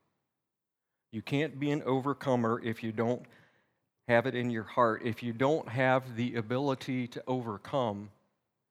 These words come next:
you need a restoration. John sixteen thirty-three, Jesus said, "I have told you these things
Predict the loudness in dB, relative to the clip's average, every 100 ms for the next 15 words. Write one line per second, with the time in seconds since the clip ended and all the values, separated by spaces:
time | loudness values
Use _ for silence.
0 | _ _ _ _ -4 0 0 0 2 0
1 | 0 -2 -2 -2 -4 -8 -12 -18 _ _
2 | _ _ _ _ _ _ _ _ _ _
3 | _ _ _ _ 2 4 2 0 -2 -2
4 | 0 0 0 0 0 -2 -6 -2 0 -2
5 | -6 -16 -20 _ _ _ _ _ _ _
6 | _ _ _ _ _ _ _ _ _ _
7 | _ _ _ _ _ _ _ _ _ _
8 | _ _ _ _ -8 -6 -4 0 2 4
9 | 6 6 4 -2 2 2 2 -4 -4 -4
10 | -6 0 0 0 -2